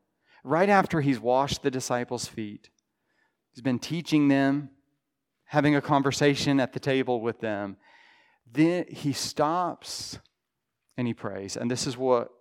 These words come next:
today we're gonna be looking at. John seventeen, starting in verse one. After Jesus said this, he looked toward heaven and prayed, "Father,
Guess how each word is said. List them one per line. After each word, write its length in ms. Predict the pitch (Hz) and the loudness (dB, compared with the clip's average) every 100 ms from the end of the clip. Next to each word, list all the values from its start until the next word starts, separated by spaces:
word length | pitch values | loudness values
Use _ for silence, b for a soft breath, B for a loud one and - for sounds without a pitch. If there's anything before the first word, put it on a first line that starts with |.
| _ | _
today 280 | - 113 113 | -10 -4 -4
we're 120 | 110 | -4
gonna 120 | 107 104 | -6 -6
be 120 | 107 | -6
looking 320 | 101 98 104 | -8 -10 -12
at. 240 | 95 - | -12 -14
John 280 | - 113 110 - b b _ | -6 -6 -6 -10 b b _
seventeen, 640 | - - 127 120 117 110 | -8 0 0 0 -6 -6
starting 340 | - 127 117 113 | -4 -2 -2 -4
in 80 | |
verse 240 | 107 107 - | -6 -8 -10
one. 300 | 98 92 92 _ _ _ _ _ _ _ _ _ _ _ _ _ _ _ _ | -12 -12 -16 _ _ _ _ _ _ _ _ _ _ _ _ _ _ _ _
After 420 | 143 165 - 196 | 2 2 8 8
Jesus 500 | 160 160 170 151 113 | 8 4 2 2 2
said 280 | 101 120 101 | 4 2 2
this, 240 | 110 117 | 0 0
he 160 | - 135 | 0 0
looked 460 | 123 143 175 - - | 6 8 6 2 -8
toward 260 | 147 151 | 0 2
heaven 480 | 131 127 107 101 101 | 4 2 2 -2 -6
and 160 | 120 107 | -10 -8
prayed, 380 | 110 98 98 - _ _ _ _ _ _ _ _ _ - - - | -6 -6 -10 -16 _ _ _ _ _ _ _ _ _ -20 -20 0
"Father, 480 | 151 151 160 180 175 | 6 6 6 2 0